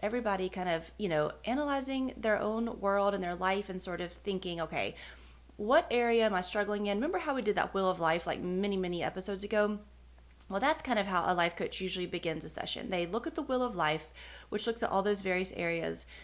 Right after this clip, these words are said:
mental health, physical health, relationships, spirituality, finance, um, learning, growth, all that kind of stuff. It looks at all those various categories, and it, you rate them and you decide which one needs my attention most immediately.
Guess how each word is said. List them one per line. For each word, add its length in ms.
mental 260
health, 480
physical 320
health, 360
relationships, 840
spirituality, 840
finance, 840
um, 300
learning, 840
growth, 580
all 140
that 120
kind 120
of 60
stuff. 200
It 80
looks 220
at 60
all 100
those 200
various 540
categories, 640
and 180
it, 240
you 160
rate 320
them 300
and 100
you 80
decide 420
which 240
one 220
needs 300
my 240
attention 640
most 260
immediately. 600